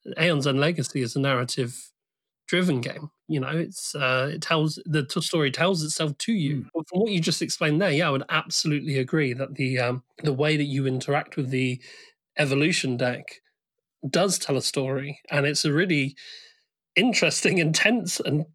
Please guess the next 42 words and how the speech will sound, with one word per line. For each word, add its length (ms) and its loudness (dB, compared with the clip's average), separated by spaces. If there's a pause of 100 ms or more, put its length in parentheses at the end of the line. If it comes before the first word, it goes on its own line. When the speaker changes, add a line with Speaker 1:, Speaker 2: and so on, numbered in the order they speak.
(180)
Speaker 1:
sometimes 680 0
nasty 600 -2
<laughs> 0 -
story. 1080 -2
Speaker 2:
Yeah. 260 0 (100)
Speaker 1:
But 120 0
yeah, 220 4 (460)
it's 120 -6
great. 420 0 (300)
Yeah, 200 4
you're 180 4
absolutely 480 0
spot 360 -2
on. 160 4
That 180 0
is 300 -2 (440)
a 60 -14
fantastic 760 0
s-, 160 -12 (240)
point 320 0
of 140 -2
the 100 -2
game. 360 2 (420)
Speaker 2:
Yeah, 140 0
I 80 0
mean, 220 4
what, 280 0
what 120 2
it 100 2
boils 240 2
down 240 2
to 180 0
is 220 -2
that 160 -4
those 600 0 (460)
ev-, 160 0
evolutions 560 0
didn't 400 0
need 320 2
that 160 -2
story 340 -8
card. 360 -16